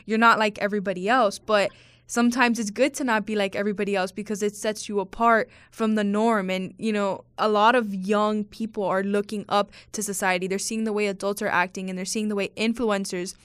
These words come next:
live their life, and they all want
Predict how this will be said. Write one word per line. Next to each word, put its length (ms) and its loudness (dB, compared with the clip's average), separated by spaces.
live 240 4
their 160 4
life, 360 8
and 140 -2
they 120 2
all 340 4
want 340 4